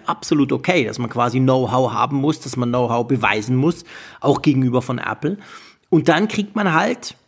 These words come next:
nicht alle zwar, das muss man auch sagen, aber ein gewisses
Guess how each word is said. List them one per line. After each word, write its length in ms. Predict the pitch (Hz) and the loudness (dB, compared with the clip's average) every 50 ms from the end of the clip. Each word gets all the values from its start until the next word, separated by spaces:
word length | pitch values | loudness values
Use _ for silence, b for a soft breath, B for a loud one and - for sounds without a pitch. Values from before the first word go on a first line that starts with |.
| _ _ _ | _ _ _
nicht 460 | - 131 127 135 135 131 - - - | 0 4 4 4 4 2 -2 -6 -2
alle 320 | - 101 107 127 165 214 - | -2 0 2 0 0 -2 -4
zwar, 320 | - - 196 190 247 277 | -6 -4 -2 -2 -2 -2
das 160 | - 220 - | -6 -8 -8
muss 120 | 139 123 117 | -10 -6 -6
man 120 | 120 110 | -4 -2
auch 160 | 107 135 - | -2 -4 -4
sagen, 320 | - - 73 80 - 185 180 | -4 -4 -4 -4 -4 -4 -4
aber 220 | 147 - 131 131 | -2 -2 -2 -2
ein 260 | - 80 - - - - | -2 -4 -6 -8 -4 0
gewisses 720 | - 143 127 156 208 208 - - 220 190 - - - | 0 2 4 4 2 2 0 -4 -6 -6 -6 -10 -14